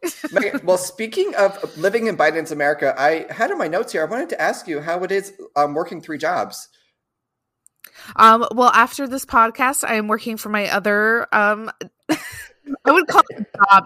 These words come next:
Speaker 1: It's like, I'm, like, a freelance data entry gal right now.
Speaker 2: Uh-huh.
Speaker 1: So I'm helping with, um, data entry and with, for my cousin who does yearbooks. And I gotta say,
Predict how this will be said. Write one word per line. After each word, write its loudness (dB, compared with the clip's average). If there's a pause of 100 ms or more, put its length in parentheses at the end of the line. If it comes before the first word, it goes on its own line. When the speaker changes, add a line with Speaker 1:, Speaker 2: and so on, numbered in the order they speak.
Speaker 1:
It's -14
like, 2
I'm, 2
like, -2 (120)
a -20
freelance 0 (140)
data 0
entry -6
gal 4
right -6
now. -2 (360)
Speaker 2:
Uh-huh. -4 (500)
Speaker 1:
So 4
I'm 2
helping -2
with, -6
um, -2 (140)
data -6
entry -12
and -4 (960)
with, -6
for 0
my 0
cousin -4
who -8
does -2
yearbooks. -4 (120)
And -4 (140)
I 2
gotta 0
say, -2